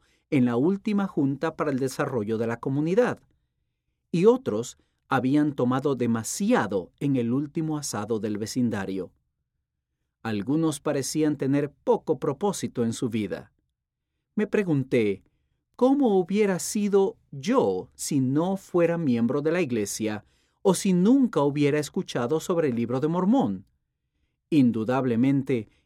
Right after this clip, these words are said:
este libro podía ayudar a los que le dieran la oportunidad. De modo que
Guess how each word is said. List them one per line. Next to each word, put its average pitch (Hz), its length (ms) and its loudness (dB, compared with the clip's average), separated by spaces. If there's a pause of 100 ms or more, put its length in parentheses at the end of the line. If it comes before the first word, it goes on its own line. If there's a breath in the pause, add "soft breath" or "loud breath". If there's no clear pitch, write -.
(140)
este 190 420 0
libro 156 400 0
podía 143 460 0
ayudar 156 680 -2
a 131 100 -4
los 120 280 -4
que 123 140 -4
le 113 140 -4
dieran 107 640 -2
la 113 220 -2
oportunidad. 110 880 -4 (1300)
De 107 180 -4
modo 117 320 0
que 110 380 -2